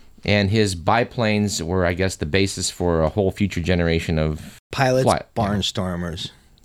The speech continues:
Speaker 1: And, and trainers of World War Two.
Speaker 2: Yes, yes, they were. And I will give, uh,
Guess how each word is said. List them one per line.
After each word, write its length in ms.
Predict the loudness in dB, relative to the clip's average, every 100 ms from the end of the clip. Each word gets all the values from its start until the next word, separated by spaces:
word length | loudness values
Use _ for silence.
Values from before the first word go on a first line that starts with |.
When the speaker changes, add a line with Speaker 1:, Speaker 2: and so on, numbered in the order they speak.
| _
Speaker 1:
And, 140 | -2 0
and 300 | 2 0 2
trainers 340 | 0 2 0
of 60 | 0
World 180 | 0 2
War 160 | 0
Two. 380 | 2 0 0 -4 -10
Speaker 2:
Yes, 520 | -6 -4 -2 -2 -4 -4
yes, 240 | -4 -2
they 120 | -4
were. 120 | -2
And 440 | -2 -2 -2 -4 -6 4
I 120 | 6
will 100 | 6
give, 340 | 8 6 6
uh, 360 | 4 6 4